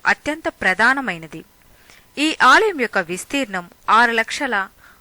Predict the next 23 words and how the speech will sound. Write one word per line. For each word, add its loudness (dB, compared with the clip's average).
ముప్పై 2
ఒక్క -2
వేల 0
చదరపు -4
మీటర్లు, -8
అంటే -6
నూట 2
యాభై 2
ఆరు 0
ఎకరాలు. -6
దీని -2
యొక్క -2
ప్రాకారం 2
పొడవు -2
నాలుగు 0
కిలోమీటర్లు. -4
ప్రపంచంలోని 2
పూజాధికాలు 0
జరిగే -6
అతిపెద్ద -2
హిందూ -2
దేవాలయం. -2
అంకోర్వాట్ 2